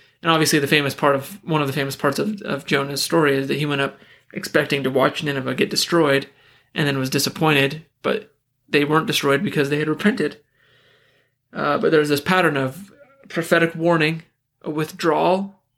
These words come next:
and then, uh, giving space for the people to,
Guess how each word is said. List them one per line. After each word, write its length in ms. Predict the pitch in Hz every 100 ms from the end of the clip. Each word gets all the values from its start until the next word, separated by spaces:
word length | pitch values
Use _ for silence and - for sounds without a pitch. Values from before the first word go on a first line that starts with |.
| _ _ _ -
and 180 | 165 156
then, 320 | 151 147 - _ _ _ _ _ -
uh, 240 | 160 151 139
giving 420 | 160 160 156 147
space 420 | - - 165 165
for 120 | 160
the 80 | 151
people 260 | 165 147 143
to, 200 | 135